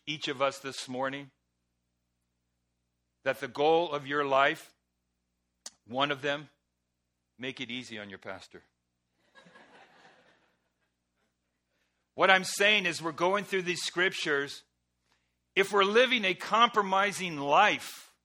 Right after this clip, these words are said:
then there's great challenges when we want to bring a lasting testimony of God's work.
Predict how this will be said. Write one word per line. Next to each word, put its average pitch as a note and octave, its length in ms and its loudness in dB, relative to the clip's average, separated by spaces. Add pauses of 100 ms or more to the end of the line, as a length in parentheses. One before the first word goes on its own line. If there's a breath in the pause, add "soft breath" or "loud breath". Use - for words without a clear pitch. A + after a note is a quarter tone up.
(1500)
then F#3 120 -2
there's F3+ 200 0
great F#3+ 300 2
challenges E3+ 1000 0
when E3+ 140 -4
we F3 120 -2
want F3 140 4
to E3 60 2
bring F3 260 0
a D3+ 260 4 (320)
lasting F3+ 600 4
testimony C#3+ 760 -2
of B2 140 -8
God's C#3+ 320 2
work. C#3 420 -6